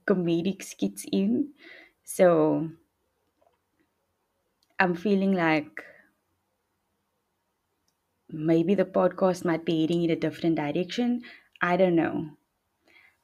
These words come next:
I really don't know. I don't know what the future holds, but yeah, if you hear me saying some, making jokes, you never know. I might just become the next stand-up comedian. You never know.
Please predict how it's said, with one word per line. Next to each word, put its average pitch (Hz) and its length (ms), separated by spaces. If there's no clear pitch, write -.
I 190 160
really 180 260
don't 156 300
know. - 260
I 139 80
don't 180 120
know 170 80
what 160 160
the 175 100
future 165 400
holds, 135 340
but - 460
yeah, 151 220
if 190 180
you 185 100
hear 170 220
me 208 200
saying 180 460
some, 156 500
making 175 380
jokes, 185 340
you 190 60
never 175 260
know. 151 340
I - 60
might 165 260
just 185 180
become 175 320
the 170 80
next 156 280
stand-up 147 480
comedian. 147 600
You 151 100
never 151 320
know. - 320